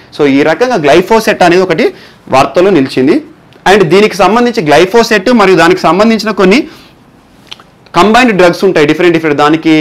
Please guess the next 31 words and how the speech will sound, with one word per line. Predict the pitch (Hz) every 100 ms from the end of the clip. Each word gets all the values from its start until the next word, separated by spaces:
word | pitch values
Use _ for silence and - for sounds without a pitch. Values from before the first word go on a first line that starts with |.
| 151 147 - -
మిస్లేనియస్‌గా | 151 175 185 160 - 123 - - _ - 120
అలాంటి | 185 240 233 226 147
డ్రగ్స్ని | 160 160 240 240 175
ఉత్పత్తి | 175 - 202 196 190
చేస్తున్న | 175 180 175 143
కంపెనీలు | 135 180 180 143
ఏవైతే | 139 139 147
ఉన్నాయో, | 139 165
ఇప్పటివరకు | - 170 175 -
పర్మిషన్స్ | 139 135 151 175 -
పొందిన | 156 151
వాళ్ళు | 147 123
ఎవరైతే | 127 139 139
ఉంటారో | 127 127 269 - - - - 127
వాళ్ళు | 165 175
వాళ్ళ | 175 156
రిజిస్ట్రేషన్స్ | 147 214 220 226 214 180
అన్నిటిని | 160 156 143
కూడా | 151 160
వాపస్ | 127 165 170
తీసుకున్నట్టుగా | 147 - 120 110 120
కూడా | 131 302 - - -
చెప్పడం | 131 110 107 120
జరిగింది. | 123 104 - 160
ఈ | 175
రకంగా | 160 262 277 143
గ్లైఫోసేట్ | 143 208 254 254 226 190
అనే | 165 139
ఒక | 175 196
హానికరమైన | 143 196 196 185 165 151 147
విష | 123